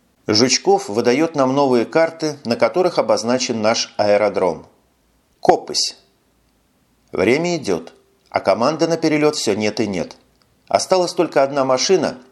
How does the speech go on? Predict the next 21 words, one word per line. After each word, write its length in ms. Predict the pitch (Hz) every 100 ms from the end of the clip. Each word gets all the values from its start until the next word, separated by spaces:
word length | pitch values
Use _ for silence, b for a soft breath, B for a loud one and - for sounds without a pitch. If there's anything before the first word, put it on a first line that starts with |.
| -
которая 400 | 127 131 175 170
должна 340 | 151 135 143
забрать 400 | 131 120 135 160
связистов 640 | - 110 104 131 131 127 -
и 80 | 123
охрану. 540 | 113 107 92 82 71 - _ _ _ _ _ _ -
Лосев 500 | 117 196 - 185 -
нервно 360 | 156 156 156
ходит 340 | 147 156 135 123
вокруг 360 | 127 127 127
штабной 380 | - 120 107 113
рации, 460 | 123 165 - 160 156
возле 280 | 139 117 107
которой 420 | 117 139 135 139
сидит 340 | - 98 107
Жучков. 520 | - 110 - - 82 - - _ _ _ _ _
Он 160 | 117
опёрся 400 | 117 110 123 -
подбородком 680 | 107 107 101 110 117 - 110
о 160 | - 104
кулаки 680 | 107 104 101 - 165 -